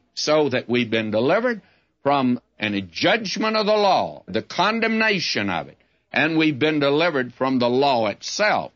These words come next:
For in chapter four, verse four, he says,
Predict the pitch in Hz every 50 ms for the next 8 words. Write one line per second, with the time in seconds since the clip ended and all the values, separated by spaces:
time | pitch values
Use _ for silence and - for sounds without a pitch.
0 | _ _ - 120 127 127 131 120 120 117 117 - - 139 127 120 113 - - -
1 | 110 104 _ - 143 143 143 135 123 110 131 139 139 139 135 - - - 151 151
2 | 156 156 156 156 151 - - 160 165 180 185 180 -